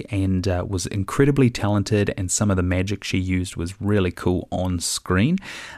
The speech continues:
uh, and definitely helped kind of, you know, their mission, uh, within the actual, uh, within what they were doing in the movie. Uh, she definitely helped, uh, quite a lot with her skill, with her talent,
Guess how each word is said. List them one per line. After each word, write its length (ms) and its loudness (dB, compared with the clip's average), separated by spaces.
uh, 280 -6
and 360 0
definitely 380 -2
helped 320 -8
kind 180 -2
of, 100 -4
you 80 -2
know, 120 0
their 200 0
mission, 560 2
uh, 380 -6
within 380 -2
the 160 -2
actual, 340 -4
uh, 280 -4
within 480 -4
what 220 -4
they 100 -2
were 120 -4
doing 520 0
in 220 6
the 80 4
movie. 680 2
Uh, 120 0
she 220 -2
definitely 340 0
helped, 320 -6
uh, 320 -6
quite 240 2
a 60 0
lot 420 0
with 280 0
her 140 -6
skill, 380 -2
with 200 -2
her 100 -2
talent, 640 -2